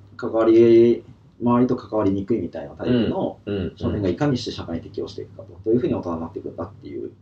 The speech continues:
Speaker 2: はい。
Speaker 1: ところは、まあ一番わかりやすいところではあると思うんですけど、それがまあだから女の子のキャラが可愛いとかっていう風な
Speaker 2: うん。
Speaker 1: 話で入っていくっていう風なこともあれば、あの、世界観がすごい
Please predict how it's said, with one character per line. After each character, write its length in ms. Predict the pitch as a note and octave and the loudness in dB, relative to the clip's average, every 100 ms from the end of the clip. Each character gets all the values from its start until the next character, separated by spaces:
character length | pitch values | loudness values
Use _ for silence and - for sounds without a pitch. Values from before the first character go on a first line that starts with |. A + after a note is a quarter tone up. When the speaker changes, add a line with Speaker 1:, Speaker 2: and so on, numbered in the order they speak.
| _ | _
Speaker 2:
は 120 | G2 | -4
い。 140 | D#2 - - - | -4 -8 -20 -10
Speaker 1:
と 60 | D#3+ | -6
こ 80 | |
ろ 40 | F#3 | -2
は、 40 | |
ま 100 | A#2+ F#2+ | -2 -2
あ 40 | |
一 220 | - - | -4 -4
番 420 | C#3+ C#3+ D3 D3+ - - - - | -2 0 0 -2 -8 -16 -18 -8
わ 100 | B2+ | 0
か 60 | |
り 80 | B2+ | 2
や 60 | B2 | 2
す 100 | B2 | 2
い 20 | |
と 80 | - | -2
こ 100 | - | -6
ろ 60 | |
で 40 | - | -6
は 80 | |
あ 20 | - | -8
る 60 | |
と 60 | - | -10
思 80 | - | -18
う 40 | |
ん 60 | - | -20
で 60 | |
す 100 | - | -20
け 80 | - | -16
ど、 300 | - C#3+ - - - _ - | -8 -8 -8 -16 -20 _ -8
そ 120 | C#3 | -4
れ 80 | C3+ | -2
が 80 | G2 | -2
ま 160 | G2 | 0
あ 20 | |
だ 80 | E2+ | 0
か 60 | E2 | -2
ら 160 | D#2+ | -2
女 200 | D#2+ G2 | -2 -2
の 100 | G2 | -2
子 80 | F#2+ | -4
の 80 | E2+ | -6
キ 100 | F2 | -8
ャ 20 | |
ラ 100 | D#2+ | -10
が 100 | D2 | -10
可 180 | - D#2+ | -10 -8
愛 140 | C#2+ | -6
い 60 | C#2 | -6
と 60 | - | -8
か 120 | A1 | -16
っ 60 | - | -14
て 60 | G1+ | -14
い 60 | |
う 20 | G1+ | -14
風 120 | - - | -16 -20
な 220 | - - - | -18 -18 -14
Speaker 2:
う 60 | G2 | -10
ん。 240 | F#2+ E2 - - - | -10 -10 -14 -20 -14
Speaker 1:
話 240 | F#2+ F#2+ | -12 -8
で 80 | G2 | -6
入 100 | F2+ | -6
っ 20 | |
て 100 | - | -6
い 40 | - | -4
く 100 | G2 | -4
っ 20 | |
て 200 | G2 F2+ | -4 -4
い 60 | |
う 40 | E2 | -4
風 120 | - | -6
な 80 | - | -12
こ 100 | C#2+ | -12
と 60 | |
も 140 | C#2+ C#2+ | -10 -8
あ 40 | |
れ 80 | C#2+ | -8
ば、 280 | C#2 C2+ C#2 | -6 -8 -8
あ 40 | |
の、 380 | E2+ E2 D#2+ D#2 | -10 -12 -12 -14
世 140 | - G#2+ | -10 0
界 160 | B2+ | 0
観 100 | G#2 | 0
が 80 | E2 | -6
す 120 | - | -6
ご 100 | G2 | -2
い 220 | F2 - | -2 -2